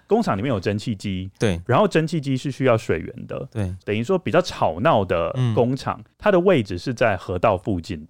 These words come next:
Speaker 2: 嗯，嗯。
Speaker 1: 对。
Speaker 2: 下游。
Speaker 1: 对，所以有钱人如果生活在山顶上，他其实不会听到这些噪音。
Speaker 2: 嗯。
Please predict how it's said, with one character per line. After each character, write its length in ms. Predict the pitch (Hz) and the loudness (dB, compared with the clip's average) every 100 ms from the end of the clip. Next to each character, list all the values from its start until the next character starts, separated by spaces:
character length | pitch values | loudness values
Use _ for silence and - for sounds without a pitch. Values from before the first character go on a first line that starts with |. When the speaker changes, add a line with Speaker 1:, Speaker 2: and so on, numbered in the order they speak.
| - | -4
Speaker 2:
嗯， 300 | 120 113 110 | -2 0 -2
嗯。 140 | 107 | 0
Speaker 1:
对。 200 | 104 92 - | 2 0 -2
Speaker 2:
下 260 | - 120 | -2 0
游。 360 | 92 87 85 87 _ _ | 0 -2 -4 -8 _ _
Speaker 1:
对， 200 | 190 104 | 0 2
所 160 | 87 240 | 4 4
以 60 | |
有 180 | 151 113 | 4 0
钱 200 | 101 110 | 0 0
人 100 | 135 | 2
如 100 | 131 | 2
果 140 | 147 104 | 2 2
生 180 | 127 | 0
活 200 | 127 104 | -2 -2
在 120 | 90 113 | 0 0
山 280 | - 107 | 0 -2
顶 180 | 110 - | -4 -8
上， 240 | 113 101 95 - _ | -4 -4 -4 -16 _
他 120 | 190 | -2
其 160 | 190 131 | 0 -2
实 140 | 120 | -2
不 160 | 107 107 | -2 2
会 100 | 123 | 2
听 160 | 113 | 2
到 120 | 107 | -2
这 120 | 95 95 | -2 -2
些 120 | 95 | -2
噪 280 | - 87 85 | 0 -2 -2
音。 200 | 87 78 - | -12 -14 -4
Speaker 2:
嗯。 480 | 127 120 110 107 | -2 0 -2 -6